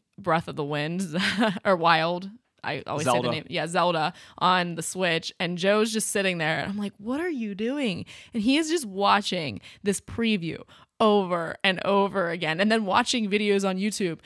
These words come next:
Speaker 1: about the trailer,
Speaker 2: Explaining.
Speaker 1: doing deep dives, like, literary criticism level, like, the stuff that I used to have to do in college and, like, write these big papers. Um,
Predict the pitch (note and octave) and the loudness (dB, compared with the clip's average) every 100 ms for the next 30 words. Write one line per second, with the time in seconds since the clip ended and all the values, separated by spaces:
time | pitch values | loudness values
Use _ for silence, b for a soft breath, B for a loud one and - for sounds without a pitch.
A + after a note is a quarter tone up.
0 | B B F#3 F#3+ G#3 G#3 - B G3+ G3 | B B 0 4 6 4 0 B -2 0
1 | F#3+ G3 F#3+ F3 D#3 D#3+ C4 C#4 A#3 F3 | 2 4 4 4 2 6 6 8 4 4
2 | D4 D4 A#3+ B3+ F#3 F#3+ G3 G3+ B3 D4+ | 4 4 2 4 4 2 -2 2 4 4
3 | D4+ C#4 A#3 - - C4+ C4 - A#3 A3+ | 2 2 0 -4 -4 0 0 -2 -2 -2
4 | G3+ G#3 F3+ E3 F3 F#3+ - C4 - A3+ | 0 2 2 0 -2 -4 -2 -2 -2 0
5 | A#3+ A3+ G#3+ G3+ G3+ F#3 F#3+ E3+ - G3 | 0 0 -4 -8 -8 -6 -4 -4 0 4
6 | F#3+ F3 E3+ E3+ D#3+ F#3+ G3 G3+ F3+ F#3+ | 4 4 0 -4 -6 -2 -2 -2 -2 -4
7 | - F#3+ F#3+ D#3+ E3+ - B B - F#3 | -4 -6 -4 -6 -8 -12 B B -2 2
8 | E3 | 2